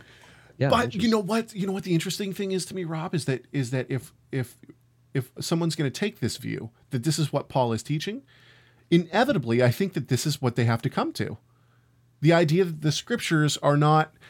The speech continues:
Speaker 2: it, it's a lower view of scripture, right? Oh, well, it has to contradict itself because the interpretation I'm taking of Paul doesn't line up with the rest of scripture. Hence,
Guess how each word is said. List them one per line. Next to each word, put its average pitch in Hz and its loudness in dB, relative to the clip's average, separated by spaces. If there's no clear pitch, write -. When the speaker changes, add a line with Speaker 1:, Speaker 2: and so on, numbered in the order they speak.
Speaker 2:
it, 185 4
it's 170 2
a 175 4
lower 170 2
view 135 0
of 127 -2
scripture, 101 -4
right? 120 2
Oh, 180 8
well, 143 6
it 143 4
has 143 6
to 131 -8
contradict 135 0
itself 117 2
because 117 4
the 127 4
interpretation 160 2
I'm 143 4
taking 131 4
of 113 0
Paul 151 6
doesn't 127 2
line 127 4
up 120 2
with 120 -4
the 120 2
rest 120 4
of 127 2
scripture. 113 2
Hence, 139 6